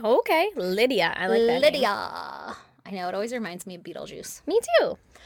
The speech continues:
Speaker 2: So Lydia Abrams was born in nineteen fifty-five, and she was raised in San Diego,
Speaker 1: Cool.
Speaker 2: California.
Speaker 1: Good
Speaker 2: For the
Speaker 1: place to
Speaker 2: ma-,
Speaker 1: be.
Speaker 2: Right. For the majority of her life. Um,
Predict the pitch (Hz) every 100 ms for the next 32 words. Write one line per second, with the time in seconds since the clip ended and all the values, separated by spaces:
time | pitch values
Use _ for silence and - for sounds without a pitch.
0 | - - 277 262 285 392 415 427 180 180
1 | 196 170 226 - 208 - 202 196 190 190
2 | 180 214 294 302 254 302 302 147 - -
3 | 202 - 185 - 190 185 185 196 220 277
4 | 285 220 233 262 160 165 233 _ _ _
5 | _ - 208 190 370 - - 160 233 -
6 | 170 226 - - - 208 240 233 233 233
7 | 269 202 175 185 156 262 - - 233 226
8 | 226 214 233 277 294 160 175 226 - -
9 | 214 208 190 190